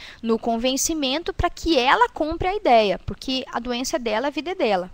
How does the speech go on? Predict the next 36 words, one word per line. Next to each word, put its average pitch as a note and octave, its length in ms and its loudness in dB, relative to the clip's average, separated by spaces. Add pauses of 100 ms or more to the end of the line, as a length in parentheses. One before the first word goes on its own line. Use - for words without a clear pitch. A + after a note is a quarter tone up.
combinado? G3+ 500 -2 (1040)
Abordagem D#4 600 8
medicamentosa, D4 880 4
é B3 40 -2
importante D4+ 640 2
que D4+ 80 2
a C4 40 4
gente C4+ 260 -2
entenda C4+ 420 -2
isso. G3 300 -2
Por E4 180 -4
quê? G3 300 -4 (400)
A A3+ 80 -6
gente C4+ 540 -2 (220)
tem D4 220 0
ainda C4 260 -2
uma B3+ 140 0
carência B3+ 420 0
de A#3+ 100 -6
enfermeiros A#3+ 480 -2
que D4+ 120 -6
falem C4 500 4
sobre A3+ 340 -2
a G#3+ 120 4
questão A#3 340 -6
da A#3 80 0
farmacoterapia A3+ 880 -2
com A#3+ 160 -6
o A#3 40 -8
paciente. A3 680 -4
E C#4 80 0
aí, D4 140 2
na F4+ 160 0
consulta D4+ 360 -4
de A3 120 -8
enfermagem, A3 600 -2